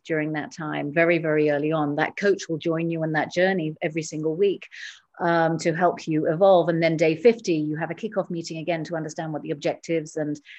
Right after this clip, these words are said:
challenges are. And you, because things, as we know, change it, change so quickly. Uh, and then at the end, there's a three sixty. And the whole purpose of that is to ensure that all of the stakeholders are super duper incorporated and involved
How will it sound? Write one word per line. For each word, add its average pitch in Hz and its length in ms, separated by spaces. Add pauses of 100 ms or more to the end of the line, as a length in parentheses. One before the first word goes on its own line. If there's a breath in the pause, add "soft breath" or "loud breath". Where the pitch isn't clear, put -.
(140 loud breath)
challenges 165 520
are. 151 360
And 147 220 (100)
you, 180 320 (200)
because 175 280
things, 151 420
as 160 120
we 196 80
know, 139 180
change 160 380
it, - 120 (120)
change - 420
so 156 400 (100)
quickly. - 440 (600 loud breath)
Uh, 175 520
and 185 140
then 175 160
at 170 80
the 160 120
end, 151 120
there's 151 160
a 143 40
three 143 220
sixty. - 520 (380 loud breath)
And 190 180
the 196 40
whole 277 360
purpose 226 400
of 175 100
that 156 260
is 185 220
to 214 100
ensure 196 260
that 160 100
all 190 200
of 190 80
the 185 60
stakeholders 151 480
are 147 80
super - 420
duper 160 400 (800)
incorporated 165 880
and 156 120
involved 147 600